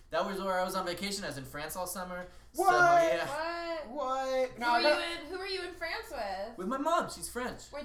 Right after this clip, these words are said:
Speaker 3: was your dad there?
Speaker 1: Yeah, my dad was there for part of it. Then he had to leave for business, but then he came back.
Speaker 3: What does your dad do?
Speaker 1: Uh, he's a consultant.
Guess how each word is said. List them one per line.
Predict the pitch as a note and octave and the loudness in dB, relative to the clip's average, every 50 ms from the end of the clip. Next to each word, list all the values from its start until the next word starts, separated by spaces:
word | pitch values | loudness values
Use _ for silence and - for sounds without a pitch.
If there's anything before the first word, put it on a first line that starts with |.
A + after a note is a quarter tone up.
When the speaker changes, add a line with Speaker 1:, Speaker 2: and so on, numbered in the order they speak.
| C#4+ | -10
Speaker 3:
was | B3+ C#4 C4 C#4 | -10 -12 -12 -12
your | C4 G#3+ | -10 -8
dad | A3 G#3 G#3+ G#3+ A3 G#3+ | -4 -2 -2 -2 -2 -4
there? | C4 C#4 D4+ D#4+ F4 F#4 F#4 - - - - - - - | -6 -6 -4 -4 -4 -6 -8 -10 -16 -20 -20 -20 -16 -6
Speaker 1:
Yeah, | G3+ A3 A3 | -2 0 0
my | A3 G#3+ G#3 | 0 0 0
dad | G#3 A#3+ A#3+ | 0 0 0
was | A#3+ A3+ | 2 2
there | A#3 A3 G#3+ | 2 0 0
for | - F#3 | -2 -4
part | - E3+ D#3+ E3 | -2 -2 0 0
of | D#3 D3 | 0 -2
it. | C#3 | -2
Then | D3+ D3+ | -4 -6
he | E3 | -6
had | F3 F3+ | -6 -8
to | F3 | -6
leave | F3 E3+ E3 | -6 -6 -6
for | E3 D#3 | -8 -8
business, | B2+ B2+ B2+ A#2+ D#3 D#3 - | -8 -8 -8 -8 -8 -8 -8
but | - C#3+ | -8 -8
then | D3+ D3+ | -6 -6
he | D3+ | -6
came | - D3 C#3 | -6 -8 -6
back. | A#2+ A#2 G#2+ G#2 - - - - - - - - - - - - - - - - - - - - - - - - - - - | -6 -6 -6 -6 -10 -14 -20 -20 -20 -20 -20 -20 -20 -20 -20 -20 -20 -20 -20 -20 -20 -20 -20 -20 -20 -20 -20 -20 -20 -20 -14
Speaker 3:
What | - F4 F#4 | -10 -6 -4
does | A4+ A4 A4 | -2 -2 -2
your | A4 F#4+ | -4 -4
dad | F#4+ F#4+ G4+ G#4 D#4+ | -2 -2 -2 -2 -4
do? | C4+ G#3 E3+ F#3 G3 G#3+ - - - - - - - - - - | -6 -10 -8 -8 -10 -10 -12 -14 -20 -20 -20 -20 -20 -20 -14 -8
Speaker 1:
Uh, | - D#3 D#3 - | -4 -4 -4 -4
he's | F3+ F#3+ F#3+ | -4 -6 -6
a | G#3+ | -6
consultant. | - - G3 F#3 - D3+ D3+ D#3 F3+ G3 G3 | -6 -6 -8 -8 -8 -8 -10 -8 -10 -10 -12